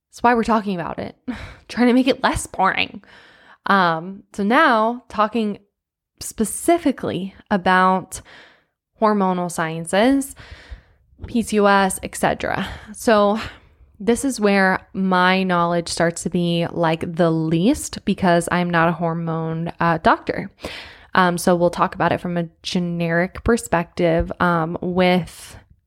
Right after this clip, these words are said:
one of the studies, again, that I'll, I'll link. So P C O S is a genetic condition that affects obesity and is also exacerbated by obesity,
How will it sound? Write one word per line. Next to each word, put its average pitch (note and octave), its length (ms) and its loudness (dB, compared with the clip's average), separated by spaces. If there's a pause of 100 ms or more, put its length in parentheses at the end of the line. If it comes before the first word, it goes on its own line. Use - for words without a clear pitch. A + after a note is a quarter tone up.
(100)
one G3 220 4
of F#3+ 100 2
the F#3 60 0
studies, - 460 0
again, F3 280 0
that E3+ 140 2
I'll, D3 220 -2
I'll F3 180 0
link. - 320 -10 (440)
So A3+ 260 2
P C4 220 0
C C#4+ 200 2
O A#3+ 80 6
S F#3+ 280 2
is G3 160 -2
a F#3+ 80 0
genetic F3 500 -2
condition C#4 720 -2 (120)
that F#3 420 2
affects F#3 500 -2
obesity G3 720 -2 (180)
and F#3+ 140 0
is F#3 160 -2
also G3 340 4
exacerbated F#3 1000 0
by B3 360 4
obesity, F3 720 -4